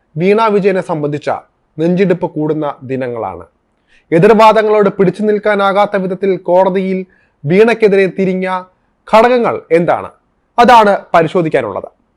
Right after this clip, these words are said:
കമ്പനിയുടെ പ്രൊമോട്ടർമാരിൽ ഒരാളായ മുഖ്യമന്ത്രിയുടെ മകൾ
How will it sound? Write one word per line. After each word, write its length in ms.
കമ്പനിയുടെ 640
പ്രൊമോട്ടർമാരിൽ 840
ഒരാളായ 520
മുഖ്യമന്ത്രിയുടെ 720
മകൾ 420